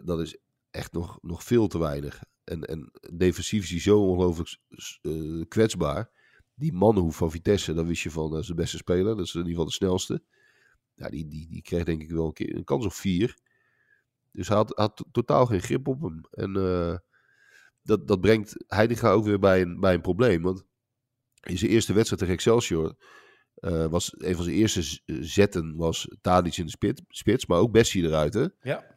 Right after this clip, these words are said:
Speaker 1: Dat was ook heel duidelijk een eerste signaal van de trainer van, eh, "Ik, ik passeer Bessie", eh, de speler op wie natuurlijk ook veel kritiek was. Gelijk Wijndal erin. Ja, en nu kom je eigenlijk la-, langzaam tot de conclusie dat je,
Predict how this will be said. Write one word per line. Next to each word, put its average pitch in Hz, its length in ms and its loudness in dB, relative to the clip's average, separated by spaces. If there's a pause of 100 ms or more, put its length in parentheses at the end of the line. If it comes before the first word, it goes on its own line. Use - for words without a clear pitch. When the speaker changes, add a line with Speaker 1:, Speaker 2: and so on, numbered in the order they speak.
(100)
Speaker 1:
Dat 80 100 -12
was 92 160 -2
ook 87 80 0
heel 95 160 6
duidelijk 92 360 6
een 90 60 -4
eerste 95 240 -2
signaal 92 380 2
van 87 120 -2
de 87 80 -2
trainer 95 360 4
van, 87 260 -2
eh, 64 100 -4
"Ik, - 100 -6
ik - 160 -10
passeer 90 380 0
Bessie", 87 460 0
eh, 82 60 0
de 78 80 -6
speler 80 300 -6
op 80 80 -10
wie 76 80 -8
natuurlijk - 300 -10
ook - 60 -20
veel 82 100 -6
kritiek - 320 -16
was. - 240 -8 (320)
Gelijk 85 300 0
Wijndal 85 460 4
erin. 92 300 2 (520)
Ja, 71 180 -4
en 95 100 -2
nu 107 100 0
kom 113 220 4
je 92 60 4
eigenlijk 117 340 -2 (540)
la-, 117 320 -2
langzaam 117 400 2
tot 95 160 -4
de 95 60 -2
conclusie 87 460 -4
dat 90 180 -4
je, 90 160 -6